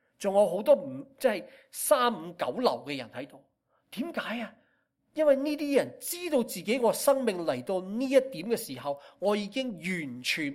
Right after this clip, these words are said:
唔能夠自救。我相信講，可能講得核突啲，有啲邊啲係妓女可以一生，每個女仔起，佢有個願望，你想做咩啊？我個女而家成日都想，唔係做 princess，就係做，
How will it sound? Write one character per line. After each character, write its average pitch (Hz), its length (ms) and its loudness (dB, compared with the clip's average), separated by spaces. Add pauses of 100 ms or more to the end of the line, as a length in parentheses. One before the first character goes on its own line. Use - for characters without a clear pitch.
唔 135 220 -12
能 127 220 -10
夠 147 200 -4
自 131 260 -12
救。 131 240 -16 (1500)
我 165 100 -2
相 190 200 -2
信 175 160 -6 (480)
講， 170 200 4
可 202 200 2
能 190 100 2
講 170 120 2
得 175 120 6
核 143 120 -2
突 151 160 -4
啲， 185 280 -10 (640)
有 175 120 0
啲 220 160 -4
邊 254 160 -4
啲 240 200 -6
係 143 180 -8 (100)
妓 156 280 -2
女 151 220 -2
可 180 180 2
以 190 140 -6
一 226 120 2
生， 226 360 -4
每 180 120 -2
個 220 120 -2
女 185 120 -2
仔 202 160 -4 (380)
起， 202 400 -6
佢 233 340 -6
有 196 120 -2
個 202 80 -4
願 165 260 -8
望， 160 140 2
你 175 80 -2
想 196 200 -4
做 185 180 -4
咩 185 180 -10
啊？ 160 100 -16 (280)
我 220 140 0
個 214 120 2
女 240 80 -2
而 - 40 -10
家 226 120 -2
成 147 220 -2
日 - 40 -2
都 226 80 -2
想， 180 180 -2 (240)
唔 151 60 -16
係 160 180 0
做 156 220 -6
princess， - 600 0 (840)
就 151 100 -8
係 151 140 -4
做， 151 300 0